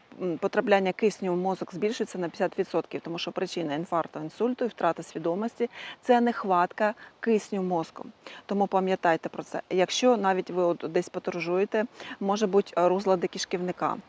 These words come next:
а, можуть якісь бути і тошноти, головні бу-, біль, ви теж можете застосувати м'яту.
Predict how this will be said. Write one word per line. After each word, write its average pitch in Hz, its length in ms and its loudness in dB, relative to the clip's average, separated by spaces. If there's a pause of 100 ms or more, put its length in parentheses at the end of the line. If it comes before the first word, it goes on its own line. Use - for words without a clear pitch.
(380)
а, 151 260 2
можуть 180 380 -2
якісь 190 260 -2
бути 170 460 0
і 165 40 -2
тошноти, 196 760 -2
головні 180 440 2
бу-, 175 260 0
біль, 190 320 4 (420)
ви 180 160 4
теж 170 300 0
можете 185 320 -6
застосувати 156 680 -6
м'яту. - 320 -6